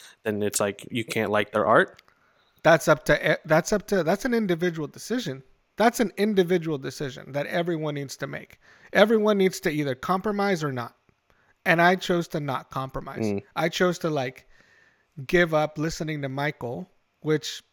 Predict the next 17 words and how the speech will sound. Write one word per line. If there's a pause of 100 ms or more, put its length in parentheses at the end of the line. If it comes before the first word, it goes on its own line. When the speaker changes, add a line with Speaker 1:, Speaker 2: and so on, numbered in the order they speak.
(100)
Speaker 2:
is
not
an
easy
thing
to
do,
<laughs>
right?
Speaker 1:
Yeah. (540)
Speaker 2:
'Cause
he's
kind
of
everywhere,
and
then